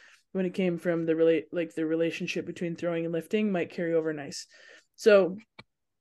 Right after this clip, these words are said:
I thought he's a good dude and good coach, so I decided to switch to him. So we spent the five months of covid, that furlough time, basically training, and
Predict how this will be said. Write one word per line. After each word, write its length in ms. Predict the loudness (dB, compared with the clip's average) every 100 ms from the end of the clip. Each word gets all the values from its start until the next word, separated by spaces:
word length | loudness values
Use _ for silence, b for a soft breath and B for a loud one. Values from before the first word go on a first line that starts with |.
| _ 4
I 100 | 4
thought 180 | 8 6
he's 140 | 6
a 40 | 4
good 200 | 2 2
dude 260 | 2 2
and 360 | 0 -4 -8 -12 _ _
good 200 | -2 -2
coach, 340 | 0 0 0 -2
so 100 | -2
I 40 |
decided 440 | -2 -2 -2 -2
to 260 | -4 -8 -10 -14
switch 320 | -4 -4 -2
to 80 | -4
him. 280 | -2 0 0
So 340 | 0 0 0 B B B B B B
we 120 | 2
spent 320 | 4 4 4 -2 -4
the 100 | -4 -4 2
five 200 | 4 6
months 300 | 4 0 0
of 100 | -2
covid, 500 | 2 2 2 0 0
that 260 | -4 -4 -10 _ _ _ _
furlough 320 | 4 6 6
time, 360 | 2 -2 -4 -2
basically 360 | -2 -4 -2 -2
training, 500 | -2 -2 -2 -2 -2
and 180 | -4